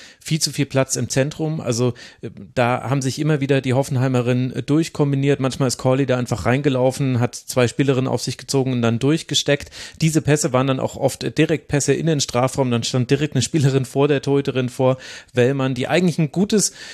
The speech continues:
Spiel gemacht hat, aber eben letztlich dann keine Chance hatte bei den vielen Chancen, die sich da herausgespielt wurden. Das war die eine Sache, die Hoffenheim sehr konsequent genutzt hat, immer wieder über die Flügel,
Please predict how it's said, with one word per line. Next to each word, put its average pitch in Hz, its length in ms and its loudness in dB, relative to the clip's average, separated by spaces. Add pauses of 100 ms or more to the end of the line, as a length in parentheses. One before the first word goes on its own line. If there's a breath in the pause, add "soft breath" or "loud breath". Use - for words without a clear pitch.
(120)
Spiel 180 300 2
gemacht 160 360 0
hat, 160 200 2
aber 135 240 2
eben 131 320 -2
letztlich 127 500 -2
dann 127 300 2
keine 123 280 2
Chance 131 380 2
hatte 107 220 2
bei 104 120 2
den 110 200 2
vielen 120 300 -2
Chancen, 110 340 0
die 107 140 -4
sich 110 180 -10
da 110 120 0
herausgespielt 107 680 -4
wurden. 135 180 0
Das 127 160 -2
war 135 80 4
die 131 120 -2
eine 139 220 2
Sache, 139 260 0
die 127 180 -4 (280 loud breath)
Hoffenheim 131 380 2
sehr 131 140 0
konsequent 135 520 -2
genutzt 156 300 -2
hat, 139 200 0
immer 170 300 2
wieder 147 320 0 (320 loud breath)
über 135 280 2
die 131 100 -4
Flügel, 143 560 2